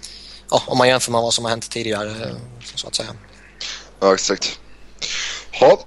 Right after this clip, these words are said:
Speaker 2: då ska vi prata lite om, eh, Dallas Stars försvarare Stefan Robida, som, eh, bröt benet här nu och, eh, beräknas vara borta fyra till sex månader.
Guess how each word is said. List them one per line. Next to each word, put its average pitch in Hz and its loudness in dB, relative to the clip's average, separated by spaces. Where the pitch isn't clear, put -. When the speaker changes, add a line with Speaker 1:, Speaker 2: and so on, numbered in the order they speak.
Speaker 2:
då 131 8
ska - -2
vi 135 -2
prata 135 4
lite 127 4
om, 110 0
eh, 107 2
Dallas 113 4
Stars - 4
försvarare 95 4
Stefan 104 4
Robida, 95 6
som, 110 4
eh, 110 10
bröt 127 4
benet 131 6
här 135 6
nu 135 0
och, - -4
eh, 123 6
beräknas 120 4
vara 123 -2
borta 123 0
fyra 127 4
till - -6
sex - 4
månader. 113 4